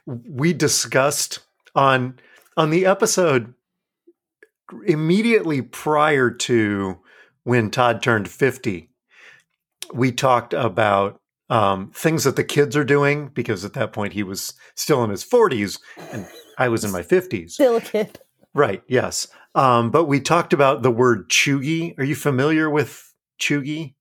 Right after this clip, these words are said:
Speaker 2: No, I've never heard that.
Speaker 1: Okay, so, um,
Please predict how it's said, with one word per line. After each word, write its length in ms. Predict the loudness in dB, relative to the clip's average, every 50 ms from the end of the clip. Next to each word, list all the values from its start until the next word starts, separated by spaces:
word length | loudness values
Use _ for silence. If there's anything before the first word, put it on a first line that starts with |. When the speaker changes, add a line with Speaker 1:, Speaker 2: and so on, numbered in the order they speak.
| _ _ _ _ _ _ _
Speaker 2:
No, 360 | -8 -6 -4 -2 0 0 2 2
I've 180 | 2 0 0
never 380 | -2 0 0 2 2 2 0 2
heard 240 | 2 0 0 0 -4
that. 300 | -6 -6 -8 -8 -10 _ _ _ _ _ _ _ _ _ _ _ _ -6
Speaker 1:
Okay, 300 | -4 -2 0 0 0 0 0
so, 200 | 0 -2 -2 -2 -4 -6 -2
um, 380 | 0 2 2 2 0 -4 -8